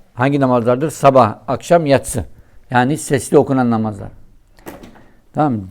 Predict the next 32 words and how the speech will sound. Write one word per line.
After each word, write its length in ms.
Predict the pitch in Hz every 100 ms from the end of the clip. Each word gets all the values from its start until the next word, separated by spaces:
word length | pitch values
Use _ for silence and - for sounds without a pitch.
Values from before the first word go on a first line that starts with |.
| - -
Cehri 520 | - 135 117 135 175
okudu, 260 | 156 - 110
yani 320 | 123 123 120
sesli 400 | - 131 - 160
okudu. 420 | 127 113 143 175
Kim? 220 | - 151 131
Zeydün 300 | 127 117 113
Zeyd. 180 | 107 120
Neyi? 200 | 131 151
El 100 | 127
Kur'an'ı, 440 | 135 123 127 156
Kur'an. 340 | 143 120 101 92 - - - - -
Kur'an'ı 340 | 156 143 156
sesli 320 | 151 139 - 113
okudu. 220 | 104 120
Bak, 160 | 170 - - - _ _ 110
ce-, 340 | 120 117 110
cehvera 760 | 92 160 143 143 135 202 - - - -
şeyden 340 | - 139 170
midir? 340 | 156 135 185 - - - - -
Müteaddi 480 | 127 147 143 151 170
fiil 180 | 139 127
midir? 380 | 131 175 196 - _ _ _ -
Evet, 280 | 143 120 -
çünkü 240 | 143 117
okuması 480 | 160 143 151 147 135
için 300 | 147 131 151
ne 120 | 151
lazım? 340 | 151 131 156 139
Bir 60 |
şey 200 | 117 135
lazım. 340 | 120 117 156